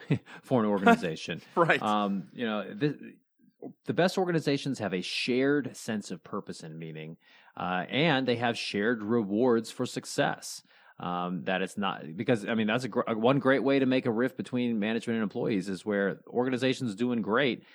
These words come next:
Speaker 1: and the only people getting bonuses are the people at the top, right? Um, so this is very important for the long-term success and health of the organization. Uh, so maybe, uh, you know, uh, under this topic of us versus them,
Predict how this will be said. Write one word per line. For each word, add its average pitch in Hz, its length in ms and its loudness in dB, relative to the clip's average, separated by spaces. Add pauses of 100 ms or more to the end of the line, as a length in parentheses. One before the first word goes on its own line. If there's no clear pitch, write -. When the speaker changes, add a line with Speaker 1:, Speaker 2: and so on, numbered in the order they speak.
(160)
Speaker 1:
and 101 520 2
the 101 60 0
only 120 120 2
people 120 300 -2
getting 98 260 -2
bonuses 104 500 0
are 101 80 2
the 92 60 0
people 107 280 -4
at - 40 -6
the 92 100 -4
top, 151 340 -2
right? 95 280 -6 (380)
Um, 107 640 2
so 110 380 4
this 143 200 0
is 208 60 -8
very 196 160 2
important 139 380 2
for 113 100 -2
the 101 80 0
long-term 123 960 0
success 101 640 -2
and 87 180 -10
health 87 500 -4
of 85 120 -12
the 90 120 -6
organization. 82 920 -8 (480)
Uh, 92 200 -2
so 143 120 -2
maybe, 185 540 2
uh, 143 580 4
you 127 140 -4
know, 123 240 -4 (540)
uh, 110 160 -8
under 139 200 0
this 127 160 -2
topic 139 340 2
of - 140 0
us - 280 4
versus 127 460 0
them, 147 420 2